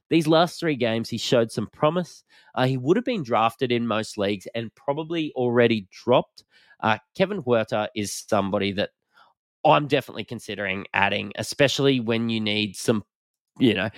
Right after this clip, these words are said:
just some points on the board. Um, again, having a look at Sacramento,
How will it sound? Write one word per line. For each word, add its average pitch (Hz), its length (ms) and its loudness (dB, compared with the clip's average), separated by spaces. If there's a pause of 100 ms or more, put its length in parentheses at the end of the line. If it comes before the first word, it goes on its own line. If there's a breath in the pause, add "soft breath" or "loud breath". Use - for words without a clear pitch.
(280 loud breath)
just 214 220 0
some 190 160 2
points - 360 -8
on 107 140 -10
the 101 80 -12
board. 90 540 -6 (340 soft breath)
Um, 123 460 4 (140)
again, 180 420 2
having 170 320 0
a 165 60 0
look 147 180 -2
at - 100 -8
Sacramento, 110 920 -2